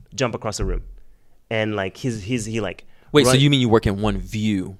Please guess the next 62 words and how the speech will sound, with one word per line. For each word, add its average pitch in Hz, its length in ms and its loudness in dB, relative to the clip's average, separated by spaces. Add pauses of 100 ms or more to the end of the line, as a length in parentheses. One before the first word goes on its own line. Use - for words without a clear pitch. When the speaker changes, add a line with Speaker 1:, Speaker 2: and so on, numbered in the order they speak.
(180)
Speaker 1:
No, 226 220 4
no. 240 180 4
What 151 160 4
I 175 60 6
mean 156 160 4
by 131 100 4
one 110 240 2
channel 127 360 -2
is, 107 160 -6
like, 98 180 -4
the 113 80 0
way 127 140 0
my 127 140 -2
brain 113 300 0
works 98 260 -6
is 101 200 -4
I 107 140 -4
can, 104 340 -6
I 104 80 -6
can, 95 400 -10
if - 140 -14
I 98 40 -6
have 101 260 -6
reference 131 300 -6
or 95 60 -6
I 92 40 -10
see 123 140 -10
something, 151 360 -8 (520)
I 107 120 0
can 110 180 -2
break 120 220 -2
it 113 100 -2
down 107 300 0
into, 95 600 -4 (680)
it's - 200 -4
the 95 280 -2 (180)
up 120 140 -2
and 120 120 -2
down, 107 320 2
the 98 100 -10
left 104 160 -4
and 107 80 -4
right, 101 180 -2
the - 80 -14
forward 101 220 -4
and 107 80 0
Speaker 2:
X, 98 100 0
Speaker 1:
back. 95 80 0
Speaker 2:
Y, 101 100 -2
and 95 120 -8
Z, 95 120 -10
yeah. 95 220 -8
Speaker 1:
Yeah, 107 200 2
so - 180 -4
I'm 107 100 -2
like, 95 320 -4
if 110 140 -8
the 113 80 -8
character's 107 320 -6
like, 92 220 -10 (920)
bop, 147 160 2
bop, 139 220 0